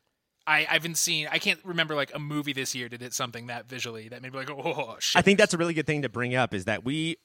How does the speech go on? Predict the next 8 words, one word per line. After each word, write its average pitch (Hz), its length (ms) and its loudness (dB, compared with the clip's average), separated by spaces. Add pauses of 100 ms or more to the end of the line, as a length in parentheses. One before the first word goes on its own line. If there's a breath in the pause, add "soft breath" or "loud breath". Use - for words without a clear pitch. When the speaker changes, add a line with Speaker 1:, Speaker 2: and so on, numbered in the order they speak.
(360)
Speaker 2:
talk 139 280 2
about 135 200 2
how 135 120 0
much 127 280 0
we 113 260 -6
try 123 380 2
to 127 80 2
love 110 600 2